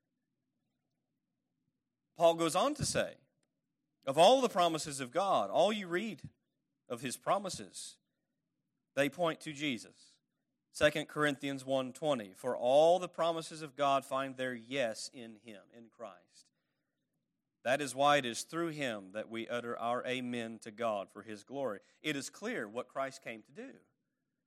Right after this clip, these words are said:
He came to save his people. He came to fulfill God's covenants that he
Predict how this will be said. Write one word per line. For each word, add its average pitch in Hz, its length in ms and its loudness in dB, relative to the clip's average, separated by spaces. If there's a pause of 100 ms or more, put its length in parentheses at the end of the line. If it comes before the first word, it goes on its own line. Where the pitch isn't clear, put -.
(580)
He 151 140 -4
came 139 260 2
to 165 100 -8
save 127 320 0
his 156 160 -6
people. 214 380 -6
He 147 80 -2
came 156 240 -4
to 160 60 -14
fulfill 160 640 2
God's 135 340 2
covenants 131 520 0
that 127 160 2
he 165 180 -6